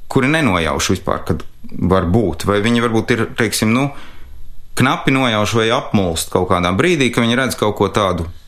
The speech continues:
neiederīgu tajā parastajā sociālajā gājumā. Šo te mākslinieka kaut kādu sociālo vēstījumu vai performanci. Un tad ir, protams, šī te novēlotā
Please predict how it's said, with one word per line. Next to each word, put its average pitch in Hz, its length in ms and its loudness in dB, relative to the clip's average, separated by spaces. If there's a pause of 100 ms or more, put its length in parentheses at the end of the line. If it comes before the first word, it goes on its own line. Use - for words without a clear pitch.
(320)
neiederīgu 82 880 0
tajā 80 280 0
parastajā 80 520 0
sociālajā - 720 0 (200)
gājumā. 87 640 0 (760)
Šo - 240 2
te 92 80 2
mākslinieka 92 680 0
kaut 90 220 2
kādu 78 180 0
sociālo 82 640 0 (400)
vēstījumu 82 600 0
vai 80 120 0
performanci. - 760 -2 (340)
Un 123 320 2 (180)
tad 165 220 0
ir, 165 180 0
protams, 160 540 2
šī 113 260 0
te 113 60 2
novēlotā 117 640 2